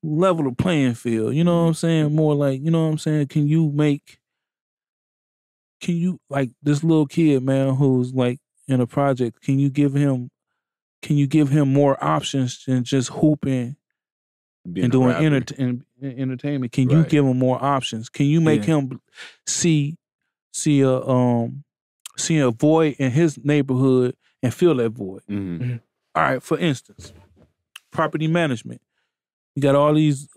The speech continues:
Speaker 1: all these, um, houses that's, um, property managers make it hard for people to, to enter houses. They go up on rent.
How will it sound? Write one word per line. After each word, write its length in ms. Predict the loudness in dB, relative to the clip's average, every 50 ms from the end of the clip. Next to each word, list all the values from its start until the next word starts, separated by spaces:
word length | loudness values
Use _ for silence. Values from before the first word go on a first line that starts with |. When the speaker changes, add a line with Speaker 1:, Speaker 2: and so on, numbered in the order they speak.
| _ -4
Speaker 1:
all 220 | 0 2 4 4
these, 280 | 4 4 4 2 0 0 -2
um, 420 | 0 2 2 2 2 0 -2 -4 -4
houses 400 | -2 0 0 2 0 0 -2 -2
that's, 320 | -2 -2 -2 -2 -2 -4 -6 -2
um, 400 | 0 0 2 2 0 -2 -6 -8 -14 _ _ _ _ _ _ _ _ _ _ _ _ _ _ _ _ _ -2
property 300 | 0 0 2 2 2 2
managers 360 | 2 2 2 0 -2 -2 -2
make 280 | 0 2 2 0 0
it 40 | 0 0
hard 240 | 0 2 0 0
for 80 | -2 -4
people 280 | -2 -2 0 0 0 0
to, 220 | 0 0 -2 -2 -6 _ _ -2
to 180 | -2 0 0 -2 _ _ _ -4
enter 280 | -2 -2 -2 -2 -2
houses. 420 | -2 0 0 0 -2 -2 -4 -4 -2
They 120 | -2 -2
go 180 | 0 0 2 2
up 120 | 2 0 0
on 220 | 0 0 0 0
rent. 300 | 0 0 0 0 -2 -4